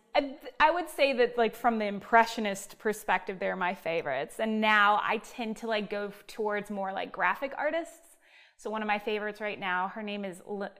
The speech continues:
Lisa Congdon, and she's an artist out of, um, Portland.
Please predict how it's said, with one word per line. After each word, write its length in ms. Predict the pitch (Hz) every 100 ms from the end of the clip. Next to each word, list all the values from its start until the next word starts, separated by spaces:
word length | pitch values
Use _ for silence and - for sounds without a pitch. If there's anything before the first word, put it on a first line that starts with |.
| -
Lisa 340 | 214 214 214
Congdon, 800 | 185 185 185 208 220 247 262 285 - _ - - _
and 140 | - 208
she's 360 | - 233 220
an 260 | 208 196 190 -
artist 320 | 220 220 214 -
out 200 | 196 190
of, 200 | 190 190 -
um, 560 | 185 185 170 156 123 214 _
Portland. 600 | 277 262 226 214 214